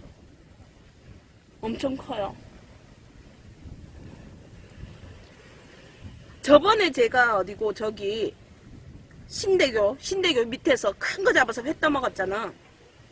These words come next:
응. 어, 신대교 밑에서는 오 자 잡았잖아요. 그것보단 좀 작은데,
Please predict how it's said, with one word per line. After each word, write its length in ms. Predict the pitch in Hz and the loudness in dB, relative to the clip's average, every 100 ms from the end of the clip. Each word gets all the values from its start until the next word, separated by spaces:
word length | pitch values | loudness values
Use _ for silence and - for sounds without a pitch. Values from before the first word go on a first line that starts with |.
| - - | -18 -12
응. 200 | 175 170 - - - - _ - - - - - - | -10 -12 -20 -20 -20 -20 _ -20 -20 -20 -20 -20 -12
어, 120 | - | -6
신대교 420 | 240 466 480 349 294 | -4 -2 0 2 2
밑에서는 460 | 277 294 262 226 | 2 2 2 2
오 180 | 202 254 | 0 2
자 100 | 311 | 4
잡았잖아요. 800 | 254 185 180 196 190 185 185 190 - - - - | 4 2 0 -4 -2 -2 -2 -6 -14 -20 -20 -4
그것보단 480 | 339 330 302 220 196 | -2 -2 -4 -4 -4
좀 160 | 196 | -6
작은데, 640 | 208 180 214 233 208 214 | -4 -4 -2 2 4 4